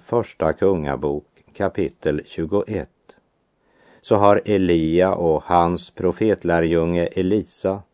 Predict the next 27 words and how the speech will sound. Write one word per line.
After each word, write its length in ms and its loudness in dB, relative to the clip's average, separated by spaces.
varit 520 4
borta 600 0
från 420 0
arenan 680 2
i 80 0
cirka 440 -2
sex 600 -6
år 520 -4
sedan 460 2
vi 220 0
sist 580 -6
hörde 400 2
något 420 -4
om 340 -6
dem. 240 -8
Det 120 2
var 220 4
mycket 840 -4
Elisa 680 0
skulle 380 0
lära 720 -2
av 300 -4
Elia 600 -6
och 220 -4
framför 440 0
allt 480 2
av 260 2